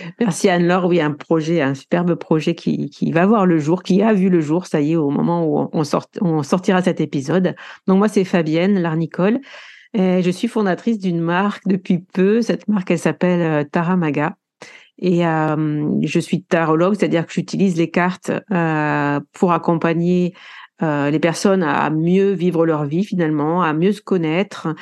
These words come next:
Euh, je suis formatrice aussi, euh, avec le tarot et je forme les personnes, euh, passionnées, les gens qui souhaitent, euh, un petit peu plus en...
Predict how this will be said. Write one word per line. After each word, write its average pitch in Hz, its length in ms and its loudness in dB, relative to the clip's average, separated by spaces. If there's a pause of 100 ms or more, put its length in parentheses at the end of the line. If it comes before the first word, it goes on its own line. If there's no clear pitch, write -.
(300)
Euh, 160 200 2
je 165 80 2
suis 165 160 -6
formatrice 185 580 2
aussi, 196 560 0
euh, 180 100 0
avec 165 360 0
le 170 80 0
tarot 185 480 0
et 156 40 -2
je 147 120 -4
forme 165 320 -4
les 156 80 -2
personnes, 156 560 -2 (420)
euh, 147 640 -2
passionnées, 165 880 0
les 156 80 0
gens 156 160 0
qui 147 160 -4
souhaitent, 165 320 0
euh, 147 240 0 (180)
un 180 100 -2
petit - 160 -4
peu 175 140 -2
plus 185 220 0
en... 156 180 -4